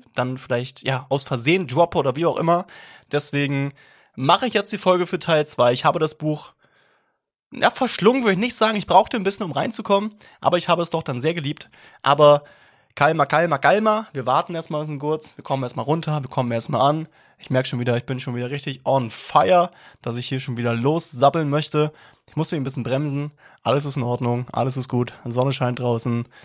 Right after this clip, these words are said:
Es ist einundzwanzig Uhr fünf. Willkommen bei den Nachrichten. So, geerdet. <laughs> Nee, ansonsten habe ich nichts weiter. Also Sonntag, ähm, heute war ein guter Tag, ein richtiger Lümmeltag so ein bisschen. Wobei, ich habe auch ein bisschen was gemacht, so ist nicht.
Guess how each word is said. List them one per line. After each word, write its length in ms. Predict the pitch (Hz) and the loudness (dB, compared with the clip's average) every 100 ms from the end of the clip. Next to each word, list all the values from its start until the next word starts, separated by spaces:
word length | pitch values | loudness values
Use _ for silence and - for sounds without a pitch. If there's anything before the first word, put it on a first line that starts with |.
| _ _ | _ _
Es 180 | 120 - | -10 -8
ist 240 | 131 - - | -8 -10 -2
einundzwanzig 720 | 135 151 147 - 127 131 131 | 0 0 -4 -4 -6 -6 -6
Uhr 180 | 139 156 - | -4 -4 -4
fünf. 460 | - 143 - - _ - | 0 0 0 -16 _ -10
Willkommen 260 | 170 - 123 | -4 -4 -4
bei 80 | |
den 80 | - | -4
Nachrichten. 480 | 131 131 - - - _ _ _ _ | -4 -6 -8 -18 -20 _ _ _ _
So, 220 | - - - _ _ _ _ _ _ _ - | -2 -2 -4 _ _ _ _ _ _ _ -6
geerdet. 540 | 147 120 117 - - _ _ - | 0 2 2 -2 -10 _ _ -20
<laughs> 840 | - - _ - _ _ _ - - - - | -18 -18 _ -20 _ _ _ -20 -20 -14 2
Nee, 120 | 151 | 4
ansonsten 280 | 131 139 131 | 4 2 0
habe 120 | 156 | 0
ich 40 | |
nichts 140 | 127 107 | 0 0
weiter. 280 | 117 113 107 _ _ _ _ _ _ _ - | 2 2 -2 _ _ _ _ _ _ _ -10
Also 160 | 123 | -6
Sonntag, 520 | 120 120 135 147 147 - - - - - - - | 0 0 2 2 0 -2 -20 -20 -20 -20 -20 -6
ähm, 500 | 120 117 113 117 113 117 - _ _ _ _ _ _ - | 0 2 2 0 -4 -6 -16 _ _ _ _ _ _ -10
heute 160 | 131 | -4
war 80 | 117 | -2
ein 40 | 113 | 0
guter 200 | 131 135 | 0 2
Tag, 280 | 143 147 | 2 0
ein 80 | 135 | -2
richtiger 260 | 117 127 117 | -6 -4 -2
Lümmeltag 500 | 120 143 147 143 147 | 0 -2 0 -2 -2
so 80 | 147 | -6
ein 80 | |
bisschen. 380 | 143 - 156 160 | -6 -4 -4 -6
Wobei, 180 | 131 110 | -8 -8
ich 100 | - | -2
habe 80 | 220 | -2
auch 80 | 139 | 0
ein 40 | |
bisschen 200 | 120 120 | -4 -6
was 100 | - | -8
gemacht, 260 | 110 - - | -10 -12 -10
so 120 | 127 | -8
ist 100 | 117 | -2
nicht. 300 | 139 147 | 0 -2